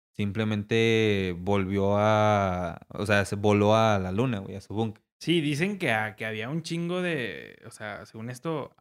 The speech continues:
Speaker 2: ya en teorías conspirativas.
Speaker 1: Ujú. Sí, claro, estas son teorías
Speaker 2: Ajá.
Speaker 1: conspirativas.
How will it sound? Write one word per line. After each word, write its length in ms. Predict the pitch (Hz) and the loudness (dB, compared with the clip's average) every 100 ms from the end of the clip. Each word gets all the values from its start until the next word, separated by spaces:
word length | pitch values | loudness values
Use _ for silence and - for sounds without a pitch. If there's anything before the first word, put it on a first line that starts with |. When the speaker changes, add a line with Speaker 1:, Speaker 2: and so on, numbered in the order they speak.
| - _ - | -20 _ -14
Speaker 2:
ya 220 | 110 113 | -6 -4
en 180 | 120 139 | -4 -2
teorías 320 | 185 139 131 | 0 0 -2
conspirativas. 760 | 160 156 151 117 123 120 170 _ | -4 -4 -4 -4 -4 -4 -8 _
Speaker 1:
Ujú. 300 | 110 104 107 104 | -8 -4 -4 0
Sí, 160 | 127 | 0
claro, 240 | 123 120 107 | 4 4 4
estas 180 | - 131 | 2 0
son 140 | 143 | 0
teorías 260 | 113 107 104 | 0 0 -2
Speaker 2:
Ajá. 100 | 110 | -4
Speaker 1:
conspirativas. 600 | 117 101 95 98 76 | -2 -2 -2 -2 -4